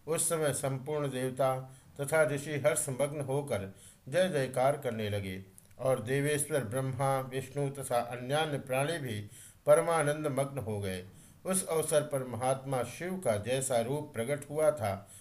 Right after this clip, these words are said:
उसका वर्णन सैकड़ों वर्षों में भी नहीं हो सकता।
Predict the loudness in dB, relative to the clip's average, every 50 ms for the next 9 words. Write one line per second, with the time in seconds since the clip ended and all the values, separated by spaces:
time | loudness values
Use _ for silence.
0 | -20 -14 -4 -2 -2 -2 2 6 6 6 6 6 4 2 2 0 -2 -2 -4 -6
1 | -10 -16 -20 -20 -20 -16 -6 2 4 4 4 4 2 0 0 0 2 2 2 2
2 | 2 0 -2 -2 0 0 0 -2 -2 -2 -2 -2 -2 -2 -2 -2 -2 -4 -4 -4
3 | -6 -8 -10 -8 -6 -6 -6 -6 -10 -16